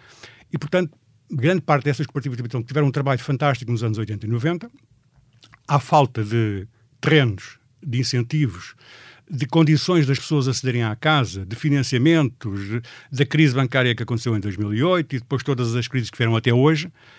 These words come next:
eh, muitas delas resistiram e continuam credenciadas, digamos assim, porque estão a desenvolver outras atividades que não habitação.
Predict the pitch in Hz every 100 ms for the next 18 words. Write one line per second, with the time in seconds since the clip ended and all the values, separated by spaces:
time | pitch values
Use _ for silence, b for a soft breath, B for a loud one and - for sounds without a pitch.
0 | b b b _ - 175 175 170 208 -
1 | 175 202 165 156 139 120 110 - 127 123
2 | 117 135 139 135 117 - - - 147 139
3 | 147 147 131 123 127 120 117 127 131 170
4 | 165 - 185 - 175 185 190 - - 175
5 | 170 147 131 147 139 160 156 170 160 135
6 | 127 123 143 - 135 131 131 156 _ _
7 | 127 117 123 -